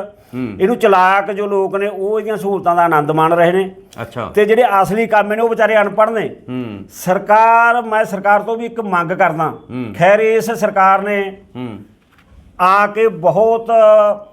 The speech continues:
Speaker 2: ਮਹਿਕਮਾ ਅਪਡੇਟ ਕੀਤਾ ਗਾ।
Speaker 1: ਇਹ
Speaker 2: ਪਹਿਲਾਂ
Speaker 1: ਜਿਹੜੀ ਪੰਜਾਬ ਸਰਕਾਰ ਆ ਹੁਣ?
Speaker 2: ਹਾਂ, ਪੰਜਾਬ ਸਰਕਾਰ ਆ, ਜਿਹੜੀ ਮਾਨ ਸਰਕਾਰ ਹੈ,
Speaker 1: ਭਗਵੰਤ ਮਾਨ ਦੀ
Speaker 2: ਭਗਵੰਤ ਮਾਨ।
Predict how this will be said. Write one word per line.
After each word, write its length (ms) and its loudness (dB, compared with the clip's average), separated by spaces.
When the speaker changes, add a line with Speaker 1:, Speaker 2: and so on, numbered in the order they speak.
Speaker 2:
ਮਹਿਕਮਾ 440 0
ਅਪਡੇਟ 340 -4
ਕੀਤਾ 320 -2
ਗਾ। 240 -2
Speaker 1:
ਇਹ 300 -8
Speaker 2:
ਪਹਿਲਾਂ 560 2
Speaker 1:
ਜਿਹੜੀ 140 -8
ਪੰਜਾਬ 340 -6
ਸਰਕਾਰ 340 -8
ਆ 40 -6
ਹੁਣ? 100 -8
Speaker 2:
ਹਾਂ, 160 0
ਪੰਜਾਬ 400 2
ਸਰਕਾਰ 420 0
ਆ, 80 2
ਜਿਹੜੀ 140 -4
ਮਾਨ 240 -2
ਸਰਕਾਰ 360 0
ਹੈ, 360 -4
Speaker 1:
ਭਗਵੰਤ 320 -6
ਮਾਨ 200 -4
ਦੀ 80 -8
Speaker 2:
ਭਗਵੰਤ 320 2
ਮਾਨ। 400 0